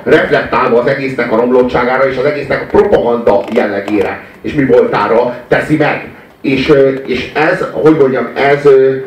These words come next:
ennél több igazából nincsen. Tehát az a önmagunk helyzetére és az önmagunk helyzetének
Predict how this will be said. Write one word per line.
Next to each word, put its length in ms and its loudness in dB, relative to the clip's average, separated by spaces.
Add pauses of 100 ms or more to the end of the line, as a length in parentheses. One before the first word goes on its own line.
ennél 320 4
több 320 0
igazából 480 2
nincsen. 440 -6 (260)
Tehát 160 0
az 80 4
a 220 0
önmagunk 400 2
helyzetére 880 0
és 60 -16
az 80 4
önmagunk 400 2
helyzetének 840 -2